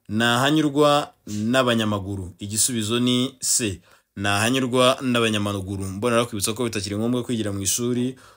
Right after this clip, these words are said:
Watwandikira kuri WhatsApp tukagufashiriza aho uherereye, utiriwe ujya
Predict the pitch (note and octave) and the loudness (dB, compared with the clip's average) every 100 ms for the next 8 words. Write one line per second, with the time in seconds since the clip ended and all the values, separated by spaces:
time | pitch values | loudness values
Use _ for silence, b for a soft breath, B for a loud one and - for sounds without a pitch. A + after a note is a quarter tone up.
0 | b A#2+ C3 C#3+ C3+ C#3 C3+ E3+ C3 C#3+ | b 0 2 2 0 -2 0 0 2 0
1 | C3+ B2 A2 A2+ G#2+ G#2+ A2+ A#2+ A#2 F#2 | -2 -8 -6 -6 -4 -4 -2 -2 -2 -2
2 | G2 A2 A#2+ B2 A#2 A2+ A2+ A2+ A2 A2+ | -2 -4 -4 -6 -4 -2 -2 -4 -2 -2
3 | A#2 | -2